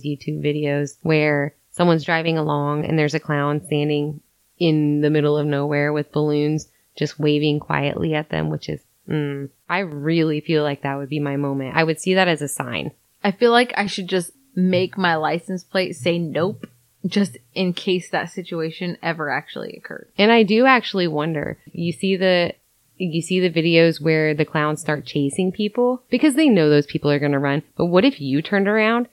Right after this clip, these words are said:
Speaker 1: and just started running right at 'em? This is it. I feel like that's how I would react. In most fight or flight situations, I've <laughs> noticed that I am much less flight.
Speaker 2: Fight me, clown.
Speaker 1: I will.
Speaker 2: It's really funny that you brought that up, though, because more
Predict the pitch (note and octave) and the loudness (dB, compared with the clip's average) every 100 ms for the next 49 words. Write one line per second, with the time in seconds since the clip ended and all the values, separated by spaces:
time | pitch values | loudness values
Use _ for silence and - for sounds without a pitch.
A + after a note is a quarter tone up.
0 | _ D#3+ D#3 - C#3+ B2 C3 C#3+ C#3 C3+ | _ 4 6 6 4 2 -2 0 2 2
1 | C#3 B2 B2 B2+ B2 C#3+ - D3+ D3+ C#3 | 0 0 -4 -8 -10 -12 -6 -4 -2 -2
2 | C3 B2+ - - D#3 E3 - A#3 C#4 F4+ | -2 -4 -6 -8 -6 -6 -2 2 4 4
3 | D#4+ - D4+ D4 C#4+ C4 C4 A3 - G#3 | 0 0 0 2 2 2 2 0 0 2
4 | G#3 A3+ C#4 - C#4 C#4 C#4 A3 - A3 | 4 2 0 -2 0 0 -2 -4 -2 -2
5 | - F#3+ F#3+ A3+ A3+ F#3+ E3+ D#3+ G3 - | -2 -2 -2 -2 -2 -2 -2 0 2 0
6 | - E3+ D#3 D#3+ D#3 D3+ - F3+ G3+ G3+ | 0 0 2 2 0 -4 -4 -4 -4 -4
7 | G3+ - G#3+ G#3+ - - - - B3 F#3+ | -4 -4 -2 -2 -2 -6 -2 4 6 6
8 | G3+ F3 - G3 F3 E3 F3 E3+ F3+ B3 | 0 -4 -2 -2 0 -2 -6 -4 2 2
9 | A3 G3+ D#3 C#4 A#3 G#3 C#4 D#4+ D4 A#3 | 2 0 2 0 0 4 4 4 2 2
10 | A3+ - A#3 A#3 G3+ F#3+ G#3 F#3+ F#3+ F#3+ | 0 2 4 6 4 2 0 2 2 2
11 | F3 F3+ F#3+ - E3+ D#3+ G3 G3 G3+ G3 | 0 2 2 0 -4 -2 -4 -2 0 2
12 | G3 G#3+ C4 C#4+ | 2 4 4 2